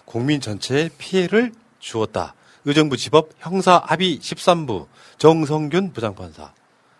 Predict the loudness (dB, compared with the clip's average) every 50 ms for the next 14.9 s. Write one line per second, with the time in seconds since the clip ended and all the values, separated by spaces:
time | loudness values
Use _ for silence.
0 | _ _ _ _ _ -10 -6 -4 -2 -2 -2 -2 -4 -2 -2 -4 -4 -4 -8 -12
1 | -14 -12 -10 -8 -8 -6 -6 -6 -6 -6 -10 -14 -14 -14 -12 -10 -10 -8 -8 -10
2 | -8 -10 -10 -10 -8 -10 -10 -8 -10 -10 -8 -8 -8 -8 -8 -10 _ _ -20 -20
3 | -20 -20 -20 -20 -20 -20 _ _ _ _ -18 -16 -14 -14 -12 -10 -8 -6 -4 -4
4 | -4 -4 -4 -6 -6 -6 -8 -8 -8 -8 -4 -2 -2 -2 -4 -6 -8 -8 -8 -8
5 | -8 -10 -12 -8 -6 -6 -4 -4 -6 -8 -8 -8 -8 -8 -8 -10 -10 -10 -8 -8
6 | -8 -10 -12 -14 -16 -16 -18 -20 _ _ _ _ -8 -6 -6 -4 2 4 4 4
7 | 4 2 -2 -4 -4 -8 -12 _ _ _ _ _ -20 _ _ -8 -8 -6 -6 -6
8 | -6 -6 -6 -6 -6 0 2 4 4 4 2 -2 -2 -4 -4 -6 -6 -8 -10 -16
9 | -20 -20 _ _ -10 -6 -4 -2 0 0 0 -2 -2 -6 -4 -4 -4 -4 -6 -8
10 | -10 -12 -12 -14 -18 -20 -20 -20 _ _ _ _ _ _ _ _ _ _ _ _
11 | _ _ _ _ _ _ _ _ _ _ _ _ _ _ -8 -2 0 2 2 2
12 | 2 0 -2 -4 -6 -6 -6 -8 -6 0 2 2 2 2 0 -4 -6 -4 -2 -2
13 | 0 0 0 -2 -2 -2 -4 -4 -4 -4 -6 -6 -6 -6 -8 -8 -8 -8 -8 -8
14 | -6 -8 -6 -4 -4 -4 -4 -6 -8 -6 -4 -2 -2 -2 -2 -4 -6